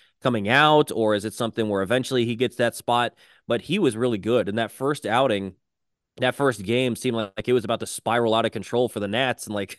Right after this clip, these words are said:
<laughs> dudes are throwing forty and fifty pitches that they don't necessarily want to have happen.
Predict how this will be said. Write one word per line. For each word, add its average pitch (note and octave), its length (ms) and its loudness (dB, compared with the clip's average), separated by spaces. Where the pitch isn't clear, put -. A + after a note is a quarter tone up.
<laughs> - 440 -4
dudes C3+ 240 8
are B2 80 6
throwing B2 380 6
forty B2 340 2
and G#2+ 100 -2
fifty B2 300 -2
pitches C3 440 -2
that B2+ 120 -2
they B2 100 0
don't B2 160 0
necessarily A#2+ 500 -2
want A#2 200 -2
to A2+ 80 0
have A#2+ 180 0
happen. B2 460 0